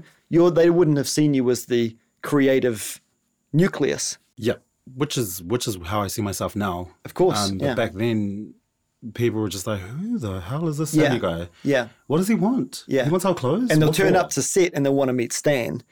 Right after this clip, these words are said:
Speaker 1: And they'll be like, "Hey, Sammy, can you hold these? Can you hang these up for me?" <laughs>
Speaker 2: Mm, exactly.
Speaker 1: Not, "Can you talk to me about the vision here?" You know?
Speaker 2: Yeah. So,
Speaker 1: Right.
Speaker 2: yeah, so we, so I eventually ended up styling him for his first ever music video.
Speaker 1: Yeah.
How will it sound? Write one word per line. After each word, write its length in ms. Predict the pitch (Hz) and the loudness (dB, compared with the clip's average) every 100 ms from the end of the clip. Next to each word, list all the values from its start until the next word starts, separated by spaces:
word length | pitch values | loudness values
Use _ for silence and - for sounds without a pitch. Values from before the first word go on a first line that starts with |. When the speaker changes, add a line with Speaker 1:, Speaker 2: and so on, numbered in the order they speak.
| _ _ | _ _
Speaker 1:
And 140 | - 139 | -2 0
they'll 100 | 131 | 2
be 140 | 151 | 2
like, 160 | 139 127 | 2 2
"Hey, 220 | 147 135 - | 2 0 -2
Sammy, 320 | - 135 127 | 0 0 0
can 160 | - | 0
you 100 | 135 | -2
hold 240 | 117 135 127 | 0 0 2
these? 180 | 156 156 | 2 2
Can 120 | 156 | 2
you 60 | 143 | 2
hang 180 | 143 | 2
these 160 | 143 123 | 0 0
up 120 | - | -2
for 120 | - | -2
me?" 120 | 180 359 | -2 -2
<laughs> 180 | - | -2
Speaker 2:
Mm, 340 | - - - - - - | 2 2 2 2 2 2
exactly. 520 | 107 113 - 101 87 | 2 2 2 0 0
Speaker 1:
Not, 240 | 160 175 - | 2 4 4
"Can 100 | 175 | 4
you 80 | 160 | 2
talk 240 | 160 165 156 | 4 0 2
to 80 | |
me 100 | 165 | 2
about 260 | 151 147 156 | 4 2 0
the 60 | 123 | 0
vision 320 | 147 170 160 | 2 2 4
here?" 260 | 170 247 - - | 4 2 -4 -2
You 100 | 147 | 2
know? 100 | 143 | 2
Speaker 2:
Yeah. 60 | - _ _ _ _ _ _ _ | 0 _ _ _ _ _ _ _
So, 160 | - 139 | -4 2
Speaker 1:
Right. 160 | 147 127 127 175 | 2 2 0 -4
Speaker 2:
yeah, 200 | 135 147 | 0 0
so 140 | - | 2
we, 540 | 127 143 147 139 123 135 - 101 - _ _ _ _ - | 0 2 0 0 -2 -6 -16 -18 -18 _ _ _ _ -8
so 340 | 123 147 139 127 | -4 0 2 2
I 100 | 123 | 0
eventually 920 | 123 139 143 127 127 123 123 123 123 | 0 -2 -2 0 2 2 2 0 -2
ended 240 | 104 110 110 | -4 0 0
up 140 | 101 | -2
styling 380 | 82 95 107 120 | -4 -2 0 0
him 160 | 110 95 | -2 -4
for 180 | - | -4
his 140 | 101 90 | -4 -4
first 280 | - 98 - | -6 -4 -4
ever 140 | 98 | -4
music 260 | 98 98 95 | -4 -6 -8
video. 440 | 101 101 95 98 - | -6 -4 -2 -4 -6
Speaker 1:
Yeah. 180 | - 135 | -4 -4